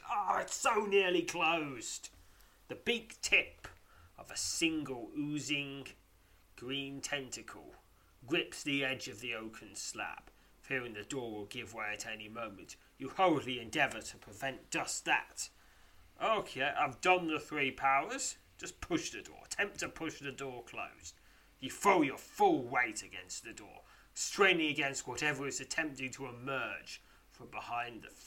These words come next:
hinged wooden slab. A dreadful, gurgling sound issues from behind the door. Picking a number. Bonus of forty. Twenty from might, twenty from body.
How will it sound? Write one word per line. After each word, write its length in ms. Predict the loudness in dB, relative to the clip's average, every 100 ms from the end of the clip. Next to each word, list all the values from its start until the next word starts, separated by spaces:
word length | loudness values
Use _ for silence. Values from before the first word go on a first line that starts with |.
| -10
hinged 420 | -8 -8 -10 -12 -12 -12
wooden 300 | -12 -12 -10
slab. 480 | -8 -6 -6 -8 -14 -20 -20 -20 -20 -20
A 60 | -20 -16 -6
dreadful, 560 | 2 2 0 -12 -16 -4
gurgling 580 | 0 0 -2 -6 -10 -6
sound 440 | -2 0 -2 -4 -12
issues 340 | -10 -8 -8 -12
from 160 | -14
behind 460 | -10 -6 -4 -4 -8
the 80 | -12
door. 260 | -10 -10 -2
Picking 360 | 0 2 2
a 100 | 0
number. 380 | 0 -2 -6 -12 -16 -16 _
Bonus 400 | -6 -4 -4 -4
of 80 | -8
forty. 540 | -6 -6 -6 -12 -18 -20 -20 -20 -16
Twenty 300 | -6 -6 -6 -12
from 200 | -12 0
might, 260 | 0 0 -4 _
twenty 360 | -4 -2 -2 -6
from 220 | -10 -8
body. 460 | -6 -2 -2 -4